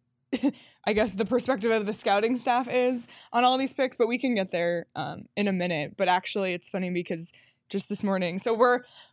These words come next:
you know, we're very excited for our all-city mock draft next week. Um, and now that we've been assigned our teams, there's already been chatter about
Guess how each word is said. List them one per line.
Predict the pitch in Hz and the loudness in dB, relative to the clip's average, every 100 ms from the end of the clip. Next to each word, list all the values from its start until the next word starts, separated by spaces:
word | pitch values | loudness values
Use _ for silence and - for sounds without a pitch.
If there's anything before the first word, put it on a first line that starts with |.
| - | -8
you | 214 | -2
know, | 170 | 0
we're | 170 | 0
very | 180 247 | 0 0
excited | 370 269 226 233 | 0 2 2 2
for | - 190 | 0 -2
our | 180 | 0
all-city | 185 196 202 190 | -2 -4 -4 -4
mock | 185 185 - | -4 -6 -4
draft | 294 208 202 | -2 -2 -2
next | 220 220 247 | -6 -6 -6
week. | 240 247 - - | -6 -6 -6 -2
Um, | 196 175 170 | -2 -2 -6
and | 160 | -6
now | 180 185 | -2 0
that | 202 | 0
we've | 202 190 | -4 -6
been | 190 | -8
assigned | 190 190 196 | -8 -8 -6
our | 175 | -8
teams, | - 202 180 240 | -8 -10 -6 -4
there's | 240 233 | -2 2
already | 294 392 320 | 4 4 4
been | 262 262 | 2 -2
chatter | - 226 254 208 | -2 -2 0 0
about | 196 202 165 | 0 0 -2